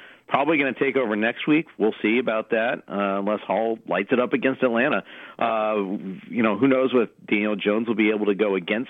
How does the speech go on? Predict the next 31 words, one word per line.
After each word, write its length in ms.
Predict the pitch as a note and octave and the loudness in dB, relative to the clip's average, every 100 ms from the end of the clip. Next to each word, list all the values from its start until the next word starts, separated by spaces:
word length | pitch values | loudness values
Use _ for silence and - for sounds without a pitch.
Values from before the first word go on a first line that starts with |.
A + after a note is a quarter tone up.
| - | -2
said 220 | B2+ B2 | -2 0
Raiders. 400 | A#2+ B2 C3+ C3 - - - - | 0 2 0 -2 -6 -20 -20 -4
There's 160 | D#3 E3 | 0 0
opportunities 460 | E3+ - F3+ D#3 | -2 0 2 2
cropping 320 | - C3+ C3+ | 0 -2 0
up 160 | C3 B2+ | -2 -2
all 160 | A#2 G#2+ | 0 0
over 120 | C#3+ | 0
the 80 | C3 | 0
place. 260 | - G2 - | 0 -2 0
A 100 | F#2+ | 0
lot 400 | A2 A#2+ C#3 D3 | 0 0 0 0
of 340 | C#3 C3 A2 - | 2 2 0 -2
black 300 | A2 A2 A2 | -2 0 -2
boxes, 440 | - G#2+ A2 F2 C2+ | -4 -4 -4 -6 -4
a 40 | |
lot 260 | D#2+ F#2 A#2+ | 0 2 2
of 80 | A#2 - | 0 -2
unknowns 640 | B2+ B2+ A#2+ A#2 A2 F2 | 0 2 4 2 0 -2
that 100 | F2+ | -2
we're 160 | G2 F2+ | 0 2
gonna 220 | F2 F2+ | 2 2
deal 220 | D#2+ F#2+ | 2 2
with 180 | E2 D2+ | 2 0
this 200 | E2+ D#2+ | -4 0
week. 180 | F#2 F2 - - - - | 2 0 -2 -16 -12 -2
Ranking 380 | C3+ D3+ D3+ B2 | 0 0 0 0
quarterbacks 520 | B2+ A#2+ G#2+ G#2+ - | 0 0 0 -2 -4
was 120 | G2 | -2
especially 580 | G2 - A#2+ A2 A2+ E2 | -2 -2 -2 0 2 0
difficult. 460 | E2+ - - G1+ | -2 -6 -6 -6